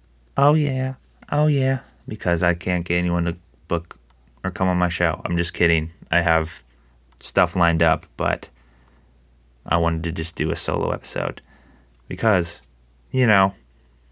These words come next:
num-, these episodes are all about the other people, which they should be,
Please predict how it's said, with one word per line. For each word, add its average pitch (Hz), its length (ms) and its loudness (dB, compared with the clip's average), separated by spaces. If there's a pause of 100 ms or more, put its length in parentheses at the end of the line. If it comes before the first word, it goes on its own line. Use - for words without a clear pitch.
(1800)
num-, 104 300 -4 (120)
these 104 380 -8 (180)
episodes 110 420 -2
are 95 80 4
all 98 140 4
about 95 260 0
the - 60 -4
other 87 140 -2
people, - 500 -10
which - 180 -10
they 82 80 2
should - 260 -4
be, - 220 -10